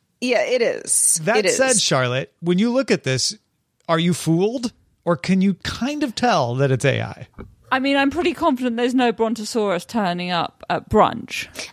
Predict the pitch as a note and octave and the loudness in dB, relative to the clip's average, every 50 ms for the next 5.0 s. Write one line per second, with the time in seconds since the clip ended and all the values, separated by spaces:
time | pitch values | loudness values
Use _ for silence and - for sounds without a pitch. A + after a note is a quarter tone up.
0 | - - - D4 D4 D4 - D#4+ C#4+ C#4 C#4+ C#4 C#4 D4 C#4 - - - - - | -6 -2 0 0 0 0 2 0 2 2 2 2 0 0 -2 -6 -4 -2 0 0
1 | D4 C4 C4 C#4+ D4+ F4 A#3 A#3 B3+ B3 C4 A#3+ A3+ A#3+ F4 - - - - - | 2 2 2 2 0 0 2 2 2 2 2 2 2 2 0 -2 -6 -14 -10 -6
2 | E4 D#4+ D#4 D#4+ D#4 E4 F4+ F#4+ G#4 - D3 - - D3 A#3+ B3+ G#3 A#3+ - C#4 | -4 -2 0 0 0 0 0 0 0 0 0 0 0 -2 -2 -2 -2 -2 0 2
3 | D4 D4 C#4+ D#4+ - D#4 - - - A#3+ C4 C#4+ D4 D4+ D4+ D4 C#4 C#4 C#4 C#4 | 2 2 2 2 2 0 0 0 -2 0 0 2 2 2 2 2 2 2 0 0
4 | B3+ - - C#4+ A3 C4 - C4+ B3+ B3 - A#3 A3+ A3+ A#3 B3 A#3+ - - - | -2 -2 0 0 0 2 0 -2 -2 0 0 0 0 0 -2 -2 -2 -4 -6 -8